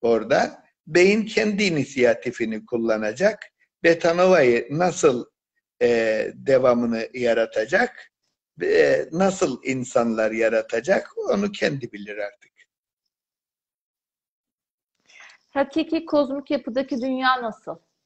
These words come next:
Speaker 1: Buraya benzer var, e, bir dünya. Yani şimdi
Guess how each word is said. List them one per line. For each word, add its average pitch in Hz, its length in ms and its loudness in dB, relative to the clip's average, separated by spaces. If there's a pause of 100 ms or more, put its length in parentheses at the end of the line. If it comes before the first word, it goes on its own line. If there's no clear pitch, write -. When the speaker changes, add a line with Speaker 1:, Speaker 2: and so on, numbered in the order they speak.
(240)
Speaker 1:
Buraya 156 440 4
benzer 135 600 2 (220)
var, 104 400 0
e, - 400 -8
bir 113 220 -6 (140)
dünya. 110 500 -8 (580)
Yani 143 260 2
şimdi 139 680 -2